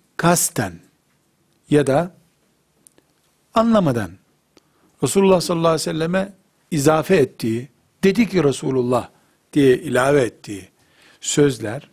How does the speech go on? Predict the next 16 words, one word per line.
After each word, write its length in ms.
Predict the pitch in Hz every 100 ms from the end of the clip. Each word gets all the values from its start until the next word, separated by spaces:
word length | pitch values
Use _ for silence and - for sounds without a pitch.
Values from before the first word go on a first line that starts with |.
| _ -
mevzu 440 | 123 117 151 135
hadis 320 | 110 107 -
diyoruz 380 | - 107 104 107
bunlara, 420 | 104 98 120 180 - _ _ - - - - _ _ _
hadis 460 | - 147 233 175 - -
alimlerinin 1300 | 151 147 139 143 151 143 151 147 147 156 202 208 - _ _
kurşunudur. 760 | - 135 - 143 104 - - - _ _ _ _ _ _ _ _ _ _ _ _ _ _ _ _ _ _ -
Bu 100 | 185
kurşun 360 | 202 170 190
hadis 300 | 156 180 190
alemine 540 | 170 147 147 147 151 160
isabet 480 | 160 165 160 160 156
etti 280 | 147 -
mi 100 | 185
yandı 340 | 175 156 101 87
o. 180 | -